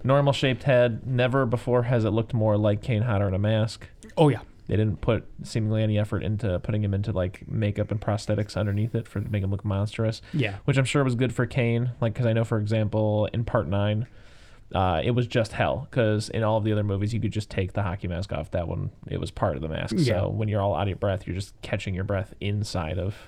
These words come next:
Speaker 2: Mm-hmm.
Speaker 1: the hockey mask, and he said it was literally hell. That drip looks awful, and I also don't care for Uber Jason. Sorry.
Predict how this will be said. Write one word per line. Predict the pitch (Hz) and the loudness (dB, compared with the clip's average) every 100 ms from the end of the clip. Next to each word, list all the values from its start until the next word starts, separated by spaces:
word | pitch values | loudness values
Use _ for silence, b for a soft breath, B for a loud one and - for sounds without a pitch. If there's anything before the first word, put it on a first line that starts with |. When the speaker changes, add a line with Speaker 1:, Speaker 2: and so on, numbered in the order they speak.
| - - | -8 2
Speaker 2:
Mm-hmm. | 156 117 120 120 185 | 4 4 4 6 4
Speaker 1:
the | - | 2
hockey | 110 95 92 | -2 -2 -2
mask, | 95 101 - | -2 -2 -4
and | 92 101 | -4 -4
he | - | -4
said | - | -4
it | 80 | -4
was | - | -4
literally | - 76 71 65 | -4 -4 -6 -6
hell. | - 64 - - - - - - - - - - - - B B B B | -6 -6 -8 -12 -20 -20 -20 -20 -20 -20 -20 -20 -20 -20 B B B B
That | 139 139 | 2 4
drip | 151 143 | 4 4
looks | 139 | 4
awful, | 139 131 127 123 | 4 4 2 2
and | - 123 | 2 4
I | 117 | 4
also | 110 107 101 | 2 0 -4
don't | - 87 - - - - | -4 -4 -6 -12 -20 -6
care | 90 - | -4 -4
for | - 71 - - | -6 -8 -8 -10
Uber | - - 67 | -8 -8 -8
Jason. | 65 64 - - 110 b b b b - - - - - | -8 -8 -8 -8 -10 b b b b -20 -20 -20 -20 -20
Sorry. | - - - 120 | -12 -8 -6 -8